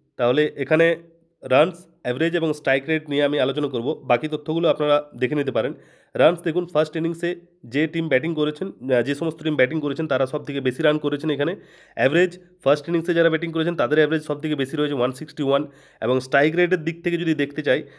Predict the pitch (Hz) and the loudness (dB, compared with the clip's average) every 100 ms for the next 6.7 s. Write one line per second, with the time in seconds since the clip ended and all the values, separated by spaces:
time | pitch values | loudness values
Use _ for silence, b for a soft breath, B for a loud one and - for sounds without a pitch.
0 | B 127 139 156 - 160 160 165 156 170 | B -2 0 0 0 0 0 -2 -2 0
1 | 147 160 156 151 165 131 143 139 - 135 | 0 0 0 0 0 0 0 -2 2 2
2 | 143 147 151 127 151 143 147 147 - 160 | 4 0 0 2 0 0 -4 -6 -6 -8
3 | - - 135 131 131 90 B B B 123 | -8 0 0 0 -4 -8 B B B -8
4 | 127 131 131 180 180 B _ 156 170 170 | -2 0 4 2 2 B _ 0 0 -2
5 | 160 170 165 156 156 160 156 156 151 143 | -2 0 -2 -2 -2 -2 -2 -2 -2 0
6 | 127 165 160 151 147 165 | 0 0 -2 -2 -2 -4